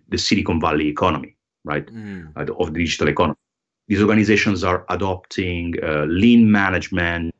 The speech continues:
Speaker 1: techniques. Uh, they are, uh,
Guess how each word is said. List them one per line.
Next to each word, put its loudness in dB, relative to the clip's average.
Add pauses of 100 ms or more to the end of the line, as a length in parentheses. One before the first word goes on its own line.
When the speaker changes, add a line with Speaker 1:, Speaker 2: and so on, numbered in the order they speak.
(300)
Speaker 1:
techniques. -6 (600)
Uh, -2
they 0
are, 2
uh, -4